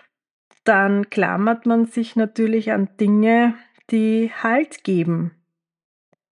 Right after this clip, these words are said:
Selbst wenn dieser Halt wehtut. Und dann gibt es noch einen dritten Punkt.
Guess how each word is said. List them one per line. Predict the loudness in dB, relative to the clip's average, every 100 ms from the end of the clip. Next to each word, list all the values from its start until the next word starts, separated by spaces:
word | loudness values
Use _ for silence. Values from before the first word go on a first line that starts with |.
| _
Selbst | -20 -4 0 2 0 -2 -6 0
wenn | 2 2
dieser | 2 0 -4 -6 -6
Halt | -4 -6 -8 _ -20 _ _ _ _
wehtut. | -6 0 0 0 -10 -8 -8 -10 -20 _ _ _ _ _ _ _ _ _ _ _ _ _ _ _ _ _ _ _ -20 -20 -20 -20 -20 _ _ _ _ _ _ _ _ _ _
Und | 0 2
dann | 2
gibt | 2 0 0
es | 0
noch | 2 2
einen | 2 2 2 0
dritten | 0 -2 0 -4 -4
Punkt. | -2 0 0 -2 -8 -16 -18